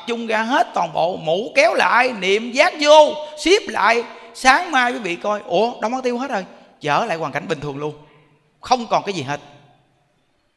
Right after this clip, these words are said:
Đó, một chương trình lớn như vậy đó. Còn một số nơi quý vị biết rằng là người ta chuẩn bị một tháng trước, trang trí cái này, trang trí cái kia. Một số anh em treo cờ, Những Đức nói, treo A Di Đà Phật đi, đừng có treo cờ.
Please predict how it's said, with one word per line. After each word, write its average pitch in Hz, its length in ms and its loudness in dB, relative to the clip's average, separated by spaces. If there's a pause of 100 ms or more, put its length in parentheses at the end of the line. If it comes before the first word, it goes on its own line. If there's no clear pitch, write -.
(300)
Đó, 156 200 -16 (1120)
một 180 100 2 (100)
chương 247 140 -6
trình 190 160 -4
lớn 285 460 2
như 320 100 -2
vậy 240 280 0
đó. 285 200 0 (1500)
Còn 185 140 0
một 185 180 -2
số 269 180 -2
nơi 240 180 -2
quý 262 60 -6
vị 196 100 -2
biết 269 220 -12
rằng 185 220 -8
là 165 80 -4
người 165 200 -10
ta 202 100 -6
chuẩn 214 180 -10
bị 165 140 -4
một 170 160 -10
tháng 262 280 0
trước, 349 240 0 (760)
trang 165 340 -4
trí 190 160 -4
cái 214 120 -10
này, 131 220 -8
trang 165 200 -6
trí 196 160 -10
cái 214 100 -8
kia. 165 260 -14 (420)
Một 151 160 -8
số 233 140 -2
anh 233 160 -6
em 196 320 -6 (180)
treo 190 160 -4
cờ, 160 260 -4
Những 156 180 -8
Đức 233 180 -8
nói, 220 260 -10 (420)
treo 233 220 0
A 208 120 -2
Di 196 120 -8
Đà 160 120 0
Phật 156 220 -10
đi, 185 140 -6
đừng 160 120 -10
có 190 80 -14
treo 190 140 -10
cờ. 139 280 -4